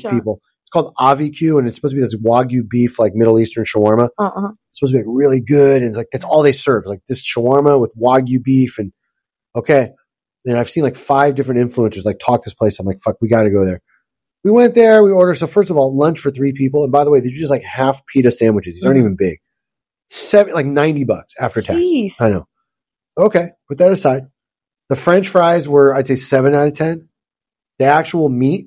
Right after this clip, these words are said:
Speaker 2: was, like, six, right? Like, kinda just, like, a little bit above mid, but not great. Nowhere near worth the almost hundred bucks.
Speaker 1: So you'd rather get the sandwiches we got last time
Speaker 2: Yes,
Speaker 1: instead of
Speaker 2: but I'm
Speaker 1: this?
Speaker 2: just
Speaker 1: <laughs>
Speaker 2: pointing out, literally, lunch and bowling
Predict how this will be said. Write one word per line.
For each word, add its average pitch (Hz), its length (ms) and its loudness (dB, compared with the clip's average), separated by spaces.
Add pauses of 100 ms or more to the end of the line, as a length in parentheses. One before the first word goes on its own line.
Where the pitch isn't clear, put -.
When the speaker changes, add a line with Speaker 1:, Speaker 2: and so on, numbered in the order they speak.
Speaker 2:
was, 127 100 -8
like, 135 280 -2
six, - 720 -2 (400)
right? 160 280 2 (180)
Like, 143 140 -2
kinda 180 240 0
just, 165 180 -4
like, 165 160 -6
a 160 40 -4
little 165 180 -2
bit 160 160 -2
above 131 300 0
mid, 127 340 0
but 123 120 -4
not 120 200 -4
great. 117 360 0 (920)
Nowhere 143 360 4
near 127 180 0
worth 117 300 -2 (180)
the 123 80 -2
almost 113 260 0
hundred 104 180 0
bucks. 87 320 -10 (760)
Speaker 1:
So 233 80 -2
you'd 226 120 2
rather 196 220 2
get 180 160 -8
the 180 60 -16
sandwiches 180 440 -14
we 170 60 -14
got 170 160 -6
last - 200 -12
time 160 80 0
Speaker 2:
Yes, 135 140 6 (100)
Speaker 1:
instead - 120 -12
of - 40 -10
Speaker 2:
but 160 100 0
I'm 165 120 0
Speaker 1:
this? 196 160 0
Speaker 2:
just 240 100 -2
Speaker 1:
<laughs> - 20 0
Speaker 2:
pointing 175 220 2
out, 151 220 0
literally, 190 520 2 (400)
lunch 160 580 0
and 135 200 -2
bowling 151 560 0